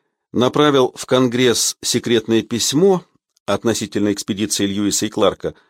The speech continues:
в котором открывал истинную причину их путешествия через весь Запад.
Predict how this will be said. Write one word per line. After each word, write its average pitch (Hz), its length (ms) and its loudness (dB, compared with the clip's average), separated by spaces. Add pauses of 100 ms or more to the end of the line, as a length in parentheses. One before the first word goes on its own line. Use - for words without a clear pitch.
(360)
в - 100 -20
котором 160 400 2
открывал 143 640 2
истинную 165 540 2
причину 147 540 0
их - 180 -8
путешествия 143 640 -2
через 98 280 -2
весь 110 180 -2
Запад. - 400 -4